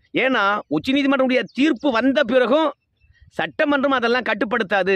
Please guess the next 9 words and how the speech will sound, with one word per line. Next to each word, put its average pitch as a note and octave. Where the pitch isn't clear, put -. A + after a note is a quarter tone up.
அப்படின்னு G3+
சொல்லிட்டு F3
சட்டத்துக்கு G#3+
புறம்பாக C#4+
சட்டமன்றம் A#3
செயல்படலாமா? G3+
சட்டத்தை A#3
இயற்றுகின்றவர்களே C4
நீதிமன்றம் C4